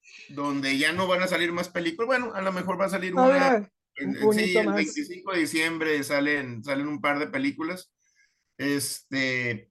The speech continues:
Speaker 1: pero pues creo que es hora de que hagamos nuestro top five de películas del
Speaker 2: Pues,
Speaker 1: dos mil veintitrés.
Speaker 2: madre, güey.
Speaker 1: No hay reglas más
Speaker 2: Pero
Speaker 1: que ser el
Speaker 2: escoger
Speaker 1: dos mil veintitrés.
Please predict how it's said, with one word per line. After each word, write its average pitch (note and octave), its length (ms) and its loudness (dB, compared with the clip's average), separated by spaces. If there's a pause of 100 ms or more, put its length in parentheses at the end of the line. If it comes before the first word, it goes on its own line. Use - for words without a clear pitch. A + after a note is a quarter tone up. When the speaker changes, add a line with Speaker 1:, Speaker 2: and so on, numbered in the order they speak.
(120)
Speaker 1:
pero E3 180 -2
pues - 140 -8
creo A3 160 0
que B3+ 80 -2
es G#3+ 80 0
hora C#4+ 420 2
de D#3+ 200 -6
que D3+ 120 -2
hagamos F3 440 0
nuestro C3+ 920 -2 (360)
top F#3 260 0
five G#3+ 420 0
de D3+ 200 -8
películas D3+ 540 0
del C#3 140 0
Speaker 2:
Pues, A#2+ 120 -2
Speaker 1:
dos B2 60 -6
mil D3+ 140 0
veintitrés. D#3+ 360 -4
Speaker 2:
madre, G3 260 -4
güey. G#2+ 260 -8 (220)
Speaker 1:
No C#3+ 320 0
hay F#3+ 120 4
reglas G3+ 460 0
más C#3 300 -2
Speaker 2:
Pero C#3+ 120 -2
Speaker 1:
que C3+ 140 2
ser - 180 -8
el D3 60 2
Speaker 2:
escoger F#3 260 4
Speaker 1:
dos G3+ 100 2
mil - 140 -2
veintitrés. G3+ 260 -4